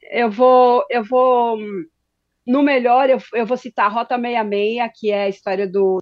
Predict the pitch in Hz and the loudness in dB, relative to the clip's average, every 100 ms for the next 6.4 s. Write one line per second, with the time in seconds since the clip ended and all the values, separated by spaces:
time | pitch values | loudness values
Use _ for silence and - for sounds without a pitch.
0 | - 190 190 - 196 - 202 202 185 185 | -6 -6 -6 -4 -8 -4 -2 0 0 -2
1 | 175 160 151 _ - 208 214 208 202 220 | -2 -6 -12 _ -2 0 2 -2 0 0
2 | 208 196 190 - 214 220 - 277 320 349 | 0 0 -2 0 -2 -2 -2 2 4 4
3 | 320 - 208 214 220 226 233 226 190 196 | 2 -4 -6 -6 -10 -4 -4 -4 -6 -4
4 | 208 202 196 196 190 190 185 180 180 180 | -4 -2 -2 -2 -2 -6 -6 -4 -4 -2
5 | 196 185 180 175 - 143 180 196 202 190 | -2 0 -2 -4 -6 -4 0 0 2 2
6 | 202 233 254 | 2 2 -2